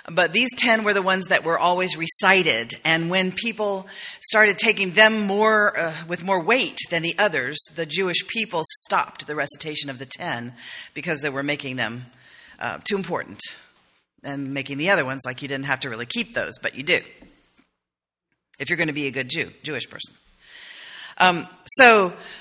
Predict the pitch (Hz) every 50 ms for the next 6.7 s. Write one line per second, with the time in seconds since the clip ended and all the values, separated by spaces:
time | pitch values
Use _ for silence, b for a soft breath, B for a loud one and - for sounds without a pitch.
0 | B B B B B B _ _ _ _ _ - 269 285 277 277 269 254 254 269
1 | 277 277 269 - - - 202 208 214 214 208 214 226 214 B B B B B -
2 | - 294 277 269 254 180 160 147 143 147 160 175 190 202 196 - 185 - 175 165
3 | 202 190 185 180 180 185 196 214 233 254 285 - - - 240 214 190 214 - -
4 | 226 214 208 202 190 175 156 165 175 - - 196 175 147 170 160 165 208 196 185
5 | 180 165 165 165 160 160 165 165 - 160 143 139 139 135 143 135 135 135 131 123
6 | 139 127 139 113 120 131 170 196 185 160 143 131 131 127